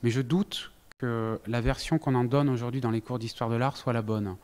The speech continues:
L'idée que, pour la première fois, un objet du quotidien, c'était mon thème aussi, est introduit dans une galerie d'art, et cetera, et cetera.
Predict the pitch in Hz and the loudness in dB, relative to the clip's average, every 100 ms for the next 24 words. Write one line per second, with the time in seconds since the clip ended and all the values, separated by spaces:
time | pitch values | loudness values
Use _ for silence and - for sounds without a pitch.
0 | - - - - 101 117 107 127 135 - | -16 -20 -20 -10 -6 -2 2 2 2 -2
1 | 110 120 120 - 107 - 117 113 107 - | -2 -2 -2 -2 -2 -2 -2 -2 -2 0
2 | 120 123 120 113 117 120 110 123 117 - | 2 2 0 -2 0 0 -2 -4 -4 -4
3 | 117 - 110 117 123 131 - - - 95 | -6 -6 -2 0 0 -2 -8 -20 -10 -6
4 | 107 110 127 110 - 127 123 - - - | -4 -2 -2 -4 -6 -6 -6 -8 -18 -20
5 | - 110 110 117 110 120 110 123 113 107 | -6 -4 -2 -2 -4 -6 -6 -4 -4 -4
6 | 107 107 107 107 104 110 117 113 104 - | -4 -2 -2 -4 -4 -2 0 -2 -6 -12
7 | - 107 107 - - 107 131 | -8 -6 -6 -8 -8 -6 -6